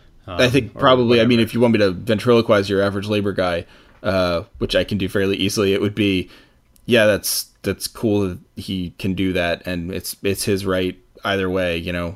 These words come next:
Speaker 2: whatever."
Speaker 1: Yeah, that's, that, but that's not exactly Mister Approachable. That's not exactly like, "Here's our poster boy.
Speaker 2: Yeah, right.
Speaker 1: Check it out."
Speaker 2: Yeah.
Speaker 1: So,
Speaker 2: No, and I
Speaker 1: um,
Speaker 2: can't, I can't imagine he would be. Like, any, any reasonable labor activist would go talk to someone like, I don't know, like, uh, Cornelius Ingram or something like that, who, like,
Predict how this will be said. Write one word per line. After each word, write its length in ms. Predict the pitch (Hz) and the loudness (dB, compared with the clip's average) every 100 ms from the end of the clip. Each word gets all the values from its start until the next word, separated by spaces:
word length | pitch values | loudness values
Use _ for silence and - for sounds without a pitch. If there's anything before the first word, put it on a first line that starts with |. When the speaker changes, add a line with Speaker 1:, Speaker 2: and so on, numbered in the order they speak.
| 185 | -12
Speaker 2:
whatever." 560 | 156 98 95 92 95 | -12 -10 -10 -8 -4
Speaker 1:
Yeah, 200 | 113 107 - | -2 -2 -2
that's, 220 | 160 165 - | -4 -6 -2
that, 160 | 147 | -2
but 100 | 147 | 0
that's 200 | 156 - | -2 -2
not 140 | 160 127 | -2 0
exactly 380 | 113 123 120 | 0 -2 -2
Mister 280 | 113 113 - | -6 -6 -6
Approachable. 520 | 107 117 104 98 98 | -6 -4 -6 -8 -10
That's 140 | 98 95 | -10 -8
not 140 | 101 | -10
exactly 460 | 95 98 95 - 92 | -8 -6 -6 -8 -12
like, 380 | 92 92 92 - - _ | -8 -10 -10 -18 -20 _
"Here's 180 | - 135 | -4 0
our 80 | 135 | 0
poster 340 | 139 147 147 104 | 0 0 -2 -6
boy. 320 | 107 98 95 | -2 -2 2
Speaker 2:
Yeah, 200 | - - | 4 6
right. 260 | 101 90 - | 4 0 -2
Speaker 1:
Check 140 | 117 | -2
it 60 | 127 | 0
out." 220 | 120 101 | 0 2
Speaker 2:
Yeah. 140 | 113 - - - - _ | 0 -2 -10 -20 -20 _
Speaker 1:
So, 500 | - 156 143 139 123 | -6 0 2 2 4
Speaker 2:
No, 160 | 113 170 | 8 8
and 80 | - | 8
I 40 | 147 | 6
Speaker 1:
um, 80 | |
Speaker 2:
can't, 160 | 117 - | 6 4
I 60 | 151 | 4
can't 180 | 185 | 4
imagine 300 | 170 165 143 | 6 4 2
he 80 | 160 | 0
would 200 | 202 156 | 2 2
be. 140 | 98 90 | 2 2
Like, 220 | 104 - | 2 0
any, 260 | 147 151 | -2 0
any 200 | 143 180 | 0 2
reasonable 480 | 139 131 131 127 107 | 4 4 4 2 2
labor 220 | 107 123 | 4 4
activist 400 | 107 95 98 98 | 4 2 -2 -4
would 120 | 101 104 | -4 -2
go 120 | 98 | 0
talk 280 | - 95 - | 0 -2 -4
to 60 | |
someone 360 | - 98 104 98 | -4 -2 0 -2
like, 380 | 95 95 95 - - - - _ - | 0 -2 -4 -10 -20 -20 -20 _ -6
I 60 | 107 | 0
don't 120 | 104 | 0
know, 180 | 95 110 | 2 4
like, 360 | 110 98 - | 4 2 0
uh, 180 | 104 98 | -2 -2
Cornelius 540 | - 123 113 117 117 - | 0 2 2 4 2 2
Ingram 400 | 117 107 90 80 | 2 2 -2 -2
or 80 | |
something 320 | - 92 95 90 | -4 -6 -6 -4
like 160 | 85 | -4
that, 240 | 92 78 101 | -2 -2 -2
who, 100 | 98 | 0
like, 320 | 90 87 | 0 -2